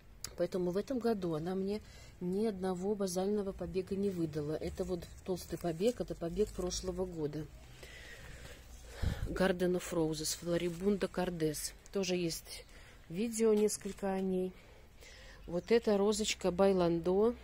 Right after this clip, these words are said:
тоже саженец Майи Костиной. Тоже много раз ее показывала. Видите, какая розочка. Ну, вдруг кто не видел, вот еще раз. Полюбуйтесь этой розой. Кстати, мне вот посоветовал,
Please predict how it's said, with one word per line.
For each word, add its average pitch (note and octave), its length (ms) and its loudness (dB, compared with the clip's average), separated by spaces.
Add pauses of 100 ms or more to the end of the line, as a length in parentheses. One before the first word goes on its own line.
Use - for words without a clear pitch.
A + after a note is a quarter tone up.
(360)
тоже G#3+ 300 2
саженец G#3 600 2
Майи F#3+ 340 2
Костиной. D#3 720 -4 (1900)
Тоже E3+ 260 4
много F#3 360 4
раз F#3 200 2
ее D#3+ 140 4
показывала. G#3+ 720 0 (500)
Видите, F#3+ 400 0
какая F#3+ 460 0
розочка. F3 580 -2 (1080)
Ну, A3+ 120 2
вдруг A3+ 280 2 (120)
кто - 180 6
не G3+ 160 8
видел, G3+ 380 4
вот F3+ 260 2
еще F3+ 400 2
раз. - 280 -4 (120)
Полюбуйтесь G#3 600 2
этой F#3+ 260 2
розой. E3 400 -2 (400)
Кстати, - 340 0
мне G3 160 6
вот F#3+ 120 2
посоветовал, F#3 760 2